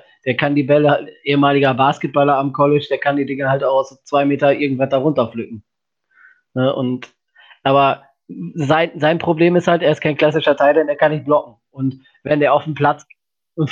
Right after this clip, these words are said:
wenn der auf dem Platz steht, weiß die Defense, was los ist.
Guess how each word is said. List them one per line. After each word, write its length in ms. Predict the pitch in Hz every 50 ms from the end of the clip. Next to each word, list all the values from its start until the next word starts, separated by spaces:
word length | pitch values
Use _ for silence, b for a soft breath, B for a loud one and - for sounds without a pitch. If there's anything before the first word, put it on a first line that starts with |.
| B B B 196 B B
wenn 160 | - 156 160
der 100 | 165 156
auf 80 | 151 151
dem 120 | - 143
Platz 360 | 135 170 165 175 - - - _ _ - _ - - -
steht, 440 | - - - 170 165 175 170 - _ _ _ _ - 147 135 _ _ 156 151 147
weiß 220 | 147 151 151 151
die 100 | 165 139
Defense, 340 | 135 143 127 139 135 117 131
was 100 | 127 127
los 180 | 135 127 113
ist. 240 | 120 113 110 - _